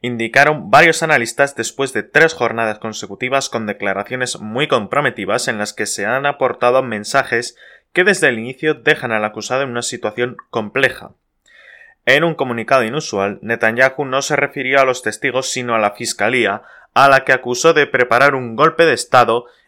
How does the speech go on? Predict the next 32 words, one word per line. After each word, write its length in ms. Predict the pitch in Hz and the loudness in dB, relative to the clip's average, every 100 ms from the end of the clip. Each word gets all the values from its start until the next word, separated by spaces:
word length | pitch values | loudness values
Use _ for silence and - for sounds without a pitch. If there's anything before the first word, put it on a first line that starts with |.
| - | -2
en 200 | 175 185 | -2 2
violación 440 | 180 139 135 143 | 2 2 0 -2
de 100 | 151 | 0
los 280 | 117 110 - 127 - | 0 -2 -2 -4 -4
resultados 680 | 113 113 113 - 120 147 135 | -4 -4 -6 0 2 2 2
de 80 | |
las 140 | 104 151 | 0 -2
últimas 360 | 151 113 101 | -8 -8 -6
elecciones 480 | 139 127 - 101 117 | -4 -4 -4 -6 -4
celebradas 540 | 117 95 - 123 135 113 | -4 -2 0 0 0 -6
el 80 | |
veintitrés 500 | 107 101 - 92 113 | -10 -12 -12 -6 -6
de 80 | 104 | -4
marzo, 460 | 110 135 - 78 - - - - _ - | 0 0 -2 -14 -14 -20 -20 -20 _ -6
una 240 | 170 175 | 0 0
acusación 640 | 139 123 123 113 139 160 | 0 -4 -4 -2 0 0
que 180 | 160 127 | 0 -2
suscitó 1300 | 123 120 113 - - 107 - - - 104 139 147 - - | -2 -6 -10 -8 -8 -8 -12 -20 -10 -4 0 0 -2 -2
un 340 | 147 180 165 | 2 2 -2
profundo 600 | - 120 - 190 180 131 | 0 2 2 2 0 0
malestar 480 | 104 101 101 - 151 | -2 -2 -2 2 2
en 120 | 127 | 2
los 180 | 107 104 | -2 -6
medios 340 | 143 151 135 | -6 -4 -4
judiciales 680 | - 180 147 - 131 139 156 | -2 -2 -2 -2 -2 -2 -4
y 80 | 139 | -4
entre 280 | 123 110 113 | -4 -2 -2
los 180 | 104 - | -2 -4
políticos 500 | 98 110 - 117 107 | -4 -4 -6 -6 0
de 80 | 101 | 0
la 80 | |
oposición. 720 | 98 101 - 101 156 104 85 | 0 -4 -8 -2 0 0 -6